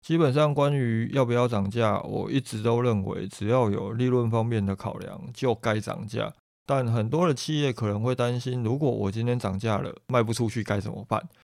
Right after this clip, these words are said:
毕竟企业要维持一个基本的现金流来支付员工的薪水跟一些硬体方面的开销，没有订单会让人更加的胃痛。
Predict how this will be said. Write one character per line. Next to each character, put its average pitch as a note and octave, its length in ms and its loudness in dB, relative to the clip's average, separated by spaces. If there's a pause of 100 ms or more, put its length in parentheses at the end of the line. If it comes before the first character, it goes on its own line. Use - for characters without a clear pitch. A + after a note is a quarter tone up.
(140)
毕 D3 160 -2
竟 D3 280 0
企 C#3+ 320 0
业 A#2+ 240 2
要 A#2+ 400 4
维 G#2+ 200 0
持 G#2 200 -4
一 A#2 140 -2
个 A#2 120 0
基 A2+ 180 -4
本 G2+ 180 -2
的 G2+ 120 -4
现 A2 180 -2
金 G#2 240 -2
流 - 300 -6
来 A2 140 -2
支 A#2+ 260 -4
付 A2 320 -2
员 G2+ 160 0
工 A2 240 0
的 G2+ 80 0
薪 G#2 240 -4
水 A2+ 280 -8
跟 A2 200 -4
一 A2+ 100 -4
些 G#2 440 -2
硬 C3 120 0
体 G#2 140 -2
方 G#2+ 180 0
面 A2 220 0
的 G2 120 -2
开 G#2 220 -2
销， G2+ 340 -4 (300)
没 A#2+ 80 -2
有 C#3 140 4
订 B2 240 0
单 A#2 200 2
会 A#2 220 2
让 A2 260 2
人 F#2 300 -8
更 A2 220 0
加 G#2 220 0
的 G2 60 -2
胃 A2+ 280 -2
痛。 - 280 -4